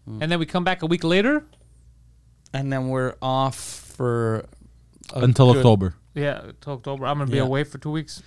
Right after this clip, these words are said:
Speaker 3: Mm.
Speaker 1: I think I'm gonna be doing spots in English.
Speaker 2: Yeah, uh,
Speaker 1: Yeah.
Speaker 2: let me know wherever. Well, you can go wherever you want, but I'll,
Speaker 1: All right.
Speaker 2: I'll, I'll give you a list.
Speaker 1: Okay.
Speaker 2: Uh, everybody wants you to go anyway.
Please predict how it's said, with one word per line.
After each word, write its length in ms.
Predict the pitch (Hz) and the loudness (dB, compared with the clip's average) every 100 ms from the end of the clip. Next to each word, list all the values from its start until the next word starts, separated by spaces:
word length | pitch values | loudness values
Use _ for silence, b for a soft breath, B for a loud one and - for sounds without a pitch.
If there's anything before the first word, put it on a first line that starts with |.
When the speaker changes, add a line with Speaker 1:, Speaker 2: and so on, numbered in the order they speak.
| - | -4
Speaker 3:
Mm. 100 | 107 | 0
Speaker 1:
I 100 | 185 | 0
think 240 | 220 247 | 0 -4
I'm 120 | 269 254 | -4 0
gonna 220 | 247 214 | 0 0
be 180 | 185 185 | 0 -2
doing 520 | 151 180 175 170 117 | -2 0 0 -2 -4
spots 500 | - - 135 139 - | -6 -2 -2 -2 -4
in 80 | 131 | -4
English. 440 | 127 110 95 - - - _ | -4 -4 -6 -10 -20 -20 _
Speaker 2:
Yeah, 280 | 175 190 - | -2 0 0
uh, 300 | 165 175 170 | 0 2 2
Speaker 1:
Yeah. 120 | 160 | 0
Speaker 2:
let 160 | 160 185 | 0 0
me 60 | 190 | 0
know 120 | 185 | 0
wherever. 320 | 175 180 165 | 2 0 0
Well, 200 | 175 175 | 0 0
you 100 | 170 | 0
can 100 | 151 | 0
go 60 | 190 | 0
wherever 180 | 160 | 0
you 80 | 143 | 0
want, 220 | 156 156 | -2 -4
but 100 | 147 | -4
I'll, 60 | 143 147 | 0 0
Speaker 1:
All 20 | |
right. 320 | 139 143 147 - | 0 -2 -4 -6
Speaker 2:
I'll, 140 | 123 | -4
I'll 100 | 143 | -4
give 180 | 147 151 | -4 -4
you 140 | 147 139 | -2 -2
a 20 | |
list. 380 | 135 139 - - - | -2 -6 -8 -14 -6
Speaker 1:
Okay. 300 | 135 - 127 - - - - - - - | -4 -2 -4 -4 -20 -20 -20 -20 -18 -6
Speaker 2:
Uh, 40 | |
everybody 380 | 147 170 170 160 | -2 0 2 2
wants 280 | 147 143 - | 2 -2 -4
you 40 | |
to 60 | 131 | -8
go 160 | 127 | -6
anyway. 260 | 127 127 127 | -6 -6 -8